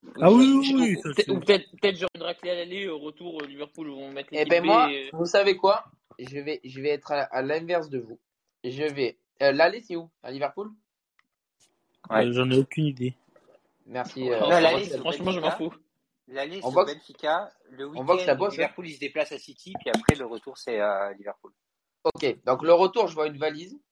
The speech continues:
Speaker 3: Par contre, l'aller, attention, je vois bien le petit nul. Voilà.
Speaker 2: C'est plutôt
Speaker 3: Je
Speaker 2: l'inverse,
Speaker 3: mets
Speaker 2: là,
Speaker 3: la,
Speaker 2: moi.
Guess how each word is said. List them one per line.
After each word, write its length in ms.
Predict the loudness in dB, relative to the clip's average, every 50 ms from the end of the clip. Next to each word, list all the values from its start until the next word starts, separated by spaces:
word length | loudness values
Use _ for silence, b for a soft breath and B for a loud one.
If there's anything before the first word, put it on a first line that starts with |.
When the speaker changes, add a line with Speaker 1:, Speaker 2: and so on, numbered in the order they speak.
| _ _ _ _ _
Speaker 3:
Par 160 | 2 2 2
contre, 180 | 0 -2 0
l'aller, 420 | 2 2 2 4 2 2 -2 -2 -6 _ _ _ _ _ _ _ _ _ _ _ _ _ _ _ _ _ _ _ _ _ _ _ _ _ _ _ -20 -20 -14 0
attention, 640 | 2 2 2 2 0 -4 -6 -6 -6 -6 -6 -6 -6 -10
je 120 | -12 -12
vois 200 | -4 0 0 0
bien 280 | 0 -2 -2 -2 0 0
le 120 | 0 -4
petit 220 | -8 -8 -10 -10 -8
nul. 280 | -6 -6 -6 -8 -10 -14 _ _ _ _ _ _ _ _ _ _ _ _ _ _ _ _ _ _ _ _ _ _ _ _ _ _ -20 -6
Voilà. 220 | 2 4 4 4
Speaker 2:
C'est 60 | 6
plutôt 80 | 4 4
Speaker 3:
Je 60 | 4
Speaker 2:
l'inverse, 260 | 6 6 6 6 6
Speaker 3:
mets 100 | 4 4
Speaker 2:
là, 80 | 4 4
Speaker 3:
la, 60 | 4
Speaker 2:
moi. 140 | 2 -2 -8